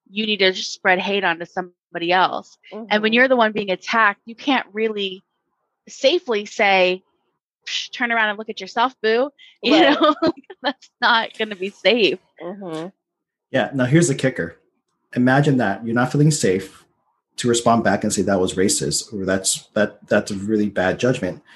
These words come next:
Speaker 3: Now add on that you're an elderly Asian person
Speaker 2: Right.
Speaker 3: walking on the street
Speaker 1: Yeah.
Speaker 3: and you're frustrated at this, all this, the whole entire monolith of this Asian perpetual foreigner who's disease ridden.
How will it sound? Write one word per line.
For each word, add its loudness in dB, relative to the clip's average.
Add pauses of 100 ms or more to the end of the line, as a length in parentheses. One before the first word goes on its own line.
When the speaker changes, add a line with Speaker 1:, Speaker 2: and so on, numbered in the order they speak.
(420)
Speaker 3:
Now 2 (200)
add 4
on 4
that 2
you're 2
an -8
elderly 2
Asian 0
person -6 (200)
Speaker 2:
Right. 2
Speaker 3:
walking 0
on 2
the 0
street 0
Speaker 1:
Yeah. -2 (540)
Speaker 3:
and -2
you're 2
frustrated 0
at -10
this, -2
all 4
this, 2 (380)
the -12
whole 0
entire 0
monolith 0
of -6 (280)
this -2
Asian 2
perpetual -2
foreigner 2
who's -2
disease 2
ridden. 0